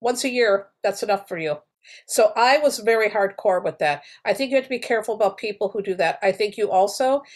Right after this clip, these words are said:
if somebody is telling you that, um, you've got a curse on you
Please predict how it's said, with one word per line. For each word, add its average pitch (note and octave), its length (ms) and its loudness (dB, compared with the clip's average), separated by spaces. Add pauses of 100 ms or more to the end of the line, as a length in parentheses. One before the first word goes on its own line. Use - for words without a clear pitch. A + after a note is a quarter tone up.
(200)
if G#3 160 0
somebody A#3 640 0
is G3 300 2
telling G#3 400 -2
you G#3+ 320 -2
that, E3+ 400 0 (360)
um, E3+ 220 2
you've F3 120 -10
got F3+ 140 0
a E3+ 40 -4
curse - 360 -6
on C#4+ 160 -4
you E4+ 280 -8